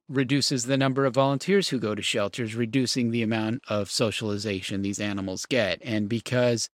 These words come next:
if animals are not provided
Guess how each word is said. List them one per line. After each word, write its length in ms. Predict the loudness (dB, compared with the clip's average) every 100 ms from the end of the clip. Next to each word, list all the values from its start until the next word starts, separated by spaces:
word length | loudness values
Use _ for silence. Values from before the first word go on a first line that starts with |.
| _ _ _ -4
if 420 | 0 2 0 -4 -6
animals 640 | -2 0 2 0 -2 -4
are 320 | -4 -2 0 0
not 360 | 2 2 0
provided 640 | -2 0 0 0 -2 -4